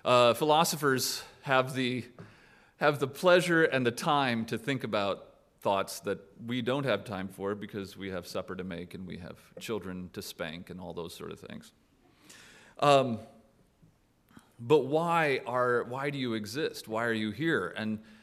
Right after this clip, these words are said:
and a good answer, right? What is the chief end of man? To glorify God and enjoy him forever.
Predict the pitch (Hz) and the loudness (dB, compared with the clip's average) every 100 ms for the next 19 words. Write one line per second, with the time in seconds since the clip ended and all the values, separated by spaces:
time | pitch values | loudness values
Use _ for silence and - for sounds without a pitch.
0 | _ - 135 131 151 160 151 165 - 147 | _ -6 -2 0 2 4 4 2 -2 -2
1 | 135 170 - - - 117 127 175 180 - | -2 -2 -8 -20 -8 -2 0 -2 -6 -18
2 | _ _ _ - 143 165 139 - 196 185 | _ _ _ -2 0 2 -2 -2 0 0
3 | 170 175 175 143 135 156 147 107 90 - | 2 0 2 -2 0 0 2 0 -4 -12
4 | 104 113 143 156 147 139 131 120 120 120 | -6 2 6 6 6 4 2 4 4 4
5 | 113 107 98 92 110 120 117 113 107 104 | 2 -4 -6 -2 2 2 2 0 -4 -6
6 | 98 95 92 80 | -6 -4 -6 -10